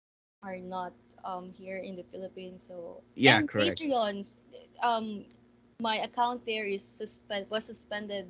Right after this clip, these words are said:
Speaker 1: last year, December, so I don't have any, um, subscription website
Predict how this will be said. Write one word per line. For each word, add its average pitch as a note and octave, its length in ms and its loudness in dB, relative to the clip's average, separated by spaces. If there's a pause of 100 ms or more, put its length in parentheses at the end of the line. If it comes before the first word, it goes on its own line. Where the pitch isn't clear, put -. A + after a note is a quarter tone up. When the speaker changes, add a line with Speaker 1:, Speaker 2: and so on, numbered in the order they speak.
(360)
Speaker 1:
last F#3+ 340 -2
year, G#3 220 -4
December, F#3+ 680 -12
so F3+ 560 -12 (380)
I G3 140 -6
don't G3+ 200 -10
have G#3+ 180 -12 (200)
any, G3 720 -8
um, F3 240 -12 (380)
subscription G3 840 -10
website F3+ 560 -6